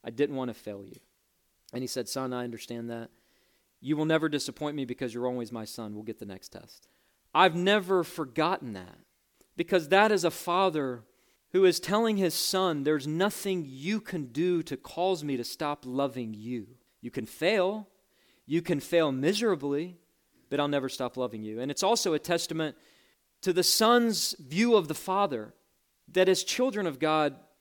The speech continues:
we avoid sin, we repent because we don't want to disappoint our father. We don't want to go through a trial and waste it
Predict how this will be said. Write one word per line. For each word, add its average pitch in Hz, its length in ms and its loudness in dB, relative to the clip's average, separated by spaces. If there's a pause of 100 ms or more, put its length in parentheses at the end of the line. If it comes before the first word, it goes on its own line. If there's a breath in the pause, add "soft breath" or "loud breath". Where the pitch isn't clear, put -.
(160)
we 160 120 2
avoid 180 360 2
sin, 117 560 -6 (160)
we 175 180 -2
repent 165 560 -4 (240 soft breath)
because 156 180 -6
we 185 100 -2
don't 214 180 0
want 196 100 -2
to 147 60 -2
disappoint 143 680 -8
our 104 120 -12
father. 92 380 -12 (920)
We 165 120 -2
don't 208 260 6
want 180 240 2
to 156 120 0
go 170 200 6
through 170 200 -2
a 135 60 0
trial 165 460 2
and 113 180 -4
waste 151 320 2
it 160 240 -2